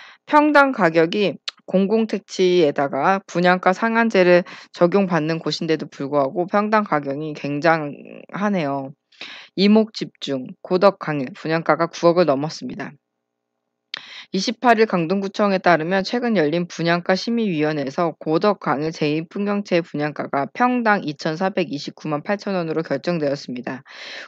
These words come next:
국민 평수로 불리는 전용 팔십 미터 제곱 분양가는 팔억 원대 초반으로 예상되지만 전용 백일 미터 제곱은 구억 원을 훌쩍 넘어섰습니다. 삼십구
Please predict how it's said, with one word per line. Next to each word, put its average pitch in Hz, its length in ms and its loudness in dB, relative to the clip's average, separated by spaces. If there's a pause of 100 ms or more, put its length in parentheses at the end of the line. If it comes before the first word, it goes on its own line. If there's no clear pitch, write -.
국민 226 420 4
평수로 220 540 -2
불리는 160 480 -2
전용 160 320 -4
팔십 226 360 0
미터 185 440 0
제곱 147 340 -4
분양가는 143 640 -6
팔억 208 340 4
원대 196 220 -2
초반으로 170 680 0
예상되지만 143 800 -4 (580)
전용 208 360 4
백일 196 340 2
미터 185 260 2
제곱은 165 460 -2
구억 165 320 2
원을 160 200 2
훌쩍 214 440 -2
넘어섰습니다. 135 800 -6 (480)
삼십구 262 720 -2